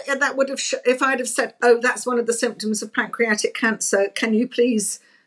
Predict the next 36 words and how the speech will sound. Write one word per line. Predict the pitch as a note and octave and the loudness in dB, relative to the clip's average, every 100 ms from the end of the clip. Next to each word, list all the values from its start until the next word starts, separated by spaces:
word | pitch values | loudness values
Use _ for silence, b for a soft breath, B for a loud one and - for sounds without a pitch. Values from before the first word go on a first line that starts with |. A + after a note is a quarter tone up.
| b | b
can | - A#3+ | 0 2
I | A3+ | 2
have | A3 G#3 | 0 -4
a | |
scan | - A#3 A3+ A3+ | -2 2 2 0
to | A3 | -2
make | A3+ G#3 | -4 -4
sure | - G#3+ | -4 -2
I | G#3+ | 0
haven't | G3+ G3+ | -2 -2
got | G3+ A3+ - | 0 0 0
it?" | - | 0
Which | A3+ - | 0 2
I | B3 | 2
would | B3 - | 2 0
do | B3+ B3 | 0 2
now. | A3 G#3 C#3 F3+ | 2 2 -2 -6
I | G#3+ | -4
would | G3+ | -4
say | - A#3 A3 | -2 0 -2
to | - | -2
people, | F3+ F#3 | -4 -2
"Go | A#3+ A#3+ | 2 4
and | A#3+ G#3+ B B | 2 0 B B
ask | A3 G3+ - | 0 0 -2
for | G3+ | -4
a | |
scan | F#3+ A3 G3+ E3 | -2 -2 -2 -2
now, | D#3 E3 G#3 G#3 | -10 -10 -12 -14
if | F#3+ | -12
that's | G3 - - | -8 -6 -6
what, | G3 - | -6 -2
what's | G3 - | -2 0
happened | G#3 G3+ E3+ | -2 -2 -6
to | - E3 | -2 0
you." | E3 F#3 | 0 -2